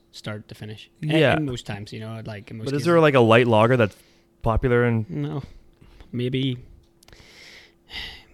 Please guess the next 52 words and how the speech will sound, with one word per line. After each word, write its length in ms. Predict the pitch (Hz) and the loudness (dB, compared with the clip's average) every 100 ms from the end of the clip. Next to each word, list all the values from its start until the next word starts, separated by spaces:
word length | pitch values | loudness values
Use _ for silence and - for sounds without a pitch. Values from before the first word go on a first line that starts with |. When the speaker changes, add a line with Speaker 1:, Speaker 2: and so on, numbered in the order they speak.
| _ - | _ -10
Speaker 1:
I 40 | |
Speaker 2:
Why 40 | 107 | -2
Speaker 1:
don't 120 | 143 | 0
Speaker 2:
does 80 | 185 | 2
Speaker 1:
think 80 | 214 | 4
Speaker 2:
everyone 120 | 143 | 2
Speaker 1:
so. 40 | 104 | 2
Speaker 2:
drink 180 | 113 151 | 0 0
it 80 | |
so 140 | - 80 | -2 -8
much? 360 | 76 - - - | -8 -10 -14 -10
But 120 | 120 | -6
that's 160 | 156 - | -6 0
not, 80 | 160 | 4
Speaker 1:
Well, 140 | 180 | 6
Speaker 2:
it's 100 | 185 | 4
not 60 | - | -2
that 160 | 123 - | -10 -6
accurate, 380 | 98 90 - 82 | -4 -4 -6 -6
is 120 | 87 | -6
it? 80 | 127 | -2
Speaker 1:
I 60 | 170 | 2
Speaker 2:
Like, 80 | 233 | 4
Speaker 1:
was 80 | |
Speaker 2:
it's 40 | 262 | 4
Speaker 1:
thinking 120 | 262 | 4
Speaker 2:
just 60 | 214 | 2
Speaker 1:
about 40 | 170 | 0
this 120 | 160 | 0
on 60 | |
the 60 | 147 | 0
way 100 | 131 | 0
down 160 | 127 131 | -2 -4
here. 180 | 123 117 | -4 -4
I 40 | |
was 100 | 120 | -2
Speaker 2:
not, 80 | 151 | 0
Speaker 1:
like, 80 | 143 | 4
Speaker 2:
not 200 | 160 131 | 4 4
everyone's 340 | 131 127 110 | 6 4 4
fucking 240 | 117 101 | 0 0
hammered 360 | 82 98 98 90 | 0 0 0 0
Speaker 1:
No, 220 | 208 214 | 4 4
Speaker 2:
around 80 | 175 | 4
it. 20 | 208 | 2
Speaker 1:
exactly. 440 | 170 120 - 120 | 0 -4 -8 -10
You 160 | 120 131 | -6 -4
know, 100 | 139 | -2
Speaker 2:
Yeah. 60 | |
Speaker 1:
and 80 | 143 | -2
it's 160 | 135 - | -4 -4
like, 180 | 127 | -6